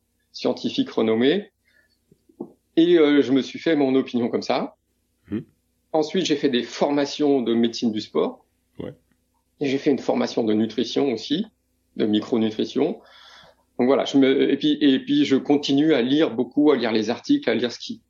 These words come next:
Speaker 1: ce qui est publié, euh, les livres, euh, de bonne valeur qu'on peut avoir. Alors, m-, malheureusement, en français, ben, il y en a pas beaucoup, donc il faut aller piocher dans les livres en anglais.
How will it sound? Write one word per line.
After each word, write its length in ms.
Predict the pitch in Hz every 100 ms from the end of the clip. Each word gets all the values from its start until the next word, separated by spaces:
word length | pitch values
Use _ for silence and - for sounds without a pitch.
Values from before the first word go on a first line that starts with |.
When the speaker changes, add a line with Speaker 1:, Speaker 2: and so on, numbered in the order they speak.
| _ -
Speaker 1:
ce 80 | -
qui 120 | -
est 40 | 175
publié, 720 | - 123 113 123 135 143 147 147 - - _ -
euh, 280 | 117 117 113
les 520 | 117 117 123 123 131
livres, 460 | 143 147 127 117
euh, 680 | 123 120 120 113 110 110 - - - _ _ _ _ _ _ 139
de 160 | 123
bonne 240 | 135 165 143
valeur 360 | 151 147 147
qu'on 120 | -
peut 180 | 117 123
avoir. 320 | 117 113 143
Alors, 180 | 139 113
m-, 140 | 113 107 _ _
malheureusement, 520 | 127 139 127 135 147
en 60 | 139
français, 300 | - 123 143
ben, 100 | 117
il 40 |
y 20 | 107
en 60 |
a 60 | 110
pas 120 | 143
beaucoup, 340 | 143 139 143
donc 220 | 135 110 -
il 60 |
faut 100 | -
aller 140 | 117 110
piocher 340 | 127 110 135
dans 100 | 120
les 100 | 107
livres 240 | 110 110
en 60 | 120
anglais. 340 | 104 120 214